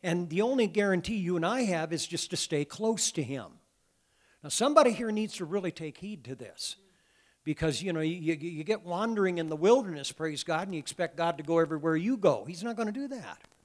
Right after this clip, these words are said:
That's not how it works. You know,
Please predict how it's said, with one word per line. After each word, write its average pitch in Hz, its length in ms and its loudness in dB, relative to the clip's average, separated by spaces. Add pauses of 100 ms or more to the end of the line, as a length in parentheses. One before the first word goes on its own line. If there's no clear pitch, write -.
(380)
That's 170 200 -6
not 214 160 -2
how 240 220 2
it 220 80 0
works. 247 500 -4 (300)
You 156 100 -6
know, 156 200 0